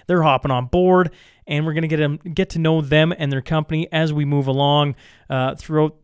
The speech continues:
twenty twenty-two here. And the history reads that in sixty-nine, President Co. General Manager Joseph Bourgault started working alongside his father, Frank.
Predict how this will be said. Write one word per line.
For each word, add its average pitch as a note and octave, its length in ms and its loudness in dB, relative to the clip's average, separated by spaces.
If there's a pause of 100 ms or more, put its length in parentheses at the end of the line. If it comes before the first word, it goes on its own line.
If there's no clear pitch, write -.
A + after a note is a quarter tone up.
(140)
twenty D3 240 -4
twenty-two C#3+ 960 -2
here. B2 300 0 (320)
And D3 100 0
the C#3+ 60 4
history G3 280 0
reads E3+ 300 2
that C#3+ 120 0
in C3+ 180 -4
sixty-nine, C#3+ 800 -2
President E3 340 -2
Co. D#3 240 -2
General C#3 320 -2
Manager C3 420 -2
Joseph B2+ 400 -2
Bourgault A#2+ 400 -6 (280)
started D#3 320 2
working D3+ 280 0
alongside C#3+ 520 -2
his C3 80 -6
father, B2+ 320 -6
Frank. C#3 480 -2